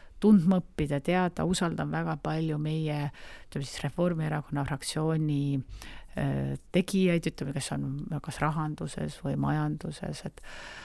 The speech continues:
seal keskkonna, keskkonnateemadega tegelevad, et väga usaldan, et nende arvamust, et, et see, et asjad, mis väga-väga huvi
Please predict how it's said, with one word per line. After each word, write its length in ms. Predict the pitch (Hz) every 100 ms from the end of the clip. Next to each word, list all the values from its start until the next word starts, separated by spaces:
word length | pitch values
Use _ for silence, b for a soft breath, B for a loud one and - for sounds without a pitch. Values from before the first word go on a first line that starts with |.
| B
seal 240 | - - -
keskkonna, 960 | 147 - - 156 147 151 151 151 147 - 160 165 156 156 156 156
keskkonnateemadega 1300 | 156 143 - 151 151 147 147 - 156 147 147 147 147
tegelevad, 560 | 156 - 147 147 147
et 140 | 165 -
väga 220 | 160 151
usaldan, 640 | 160 - - 160 - 147
et 280 | 143 - - B B B -
nende 220 | 147 147
arvamust, 680 | 175 208 170 156 156 - -
et, 240 | 143 - B B -
et 120 | -
see, 160 | - 175
et 100 | 165
asjad, 240 | 160 156
mis 280 | 151 151 - -
väga-väga 500 | 180 185 156 151 143
huvi 280 | 160 262